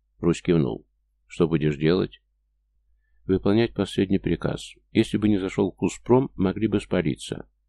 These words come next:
По ходу будем выяснять, что произошло. Меняй причёску, надевай очки».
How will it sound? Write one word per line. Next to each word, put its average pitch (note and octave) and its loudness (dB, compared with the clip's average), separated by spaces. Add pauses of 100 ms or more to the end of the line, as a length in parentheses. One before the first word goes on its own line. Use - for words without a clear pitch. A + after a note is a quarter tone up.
(360)
По G#2 0
ходу D3 0
будем B2+ 2
выяснять, A2+ 0
что - -4
произошло. E2 -2 (160)
Меняй C3+ 4
причёску, F2 -2
надевай E2+ 0
очки». - -10